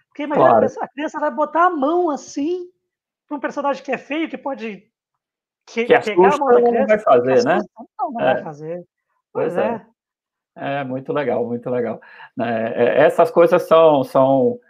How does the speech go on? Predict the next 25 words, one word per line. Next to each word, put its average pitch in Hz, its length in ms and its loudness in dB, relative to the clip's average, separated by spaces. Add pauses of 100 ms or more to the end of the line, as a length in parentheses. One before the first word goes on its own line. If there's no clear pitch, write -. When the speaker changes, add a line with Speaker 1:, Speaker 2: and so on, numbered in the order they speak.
(300)
Speaker 2:
ãh, 117 840 4
coisas 143 300 -2
que 139 200 -4
nos 127 320 -4
deixam 143 280 -2
bastante 139 540 -2
animados, 117 560 0
né? 131 340 -4
E 131 560 -4 (220)
a 131 80 2
coisa 165 260 4
que 160 120 4
eu - 40 -2
tô 160 120 4
achando 147 320 0
muito 165 260 -4
interessante 160 720 0
é 139 100 4
ver, 139 420 -2
por 127 100 -6
exemplo, 135 420 -6
um 131 80 -6
projeto 139 560 2
de 131 80 -2
doutorado 131 680 4